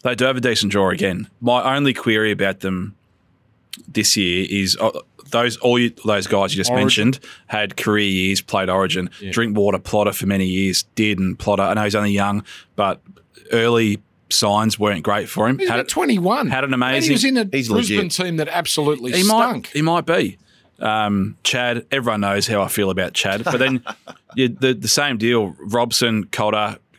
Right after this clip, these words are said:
Speaker 1: career years, Nanai, the same. Haven't added anyone.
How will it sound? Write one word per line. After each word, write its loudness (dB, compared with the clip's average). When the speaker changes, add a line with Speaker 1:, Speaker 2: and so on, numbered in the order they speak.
Speaker 1:
career 2
years, -2
Nanai, 0
the -4
same. -2
Haven't -4
added 0
anyone. 2